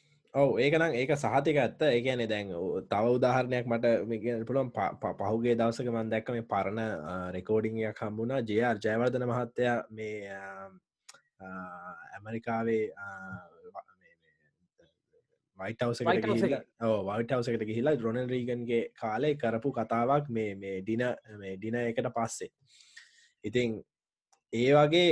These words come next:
Speaker 1: කැලිබර් එකක් තියෙන මිනිස්සු දැන් ඉන්නවද කියනත් ප්‍රශ්නයක් <laughs> ඇත්තටම තියෙනවා.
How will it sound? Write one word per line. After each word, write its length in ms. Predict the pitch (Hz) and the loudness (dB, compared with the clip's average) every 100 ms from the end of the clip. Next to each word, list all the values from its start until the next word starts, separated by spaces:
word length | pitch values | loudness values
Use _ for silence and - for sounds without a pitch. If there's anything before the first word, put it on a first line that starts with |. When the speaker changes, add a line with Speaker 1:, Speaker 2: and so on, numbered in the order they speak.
| 120 | 4
Speaker 1:
කැලිබර් 400 | - 113 127 143 | 2 2 2 6
එකක් 260 | 156 160 147 | 6 6 6
තියෙන 220 | 156 151 | 4 4
මිනිස්සු 280 | 143 147 160 | 4 2 2
දැන් 180 | 135 135 | 2 2
ඉන්නවද 360 | 113 131 147 147 | 0 2 4 4
කියනත් 360 | 147 143 139 | 4 2 2
ප්‍රශ්නයක් 440 | 139 127 135 131 135 _ | 0 -2 -2 -2 -4 _
<laughs> 920 | 123 - 185 - 147 - - - - | -2 4 4 4 0 -2 -8 -8 -4
ඇත්තටම 380 | 117 - 131 110 | -2 2 0 2
තියෙනවා. 460 | 107 139 107 101 | 4 6 4 0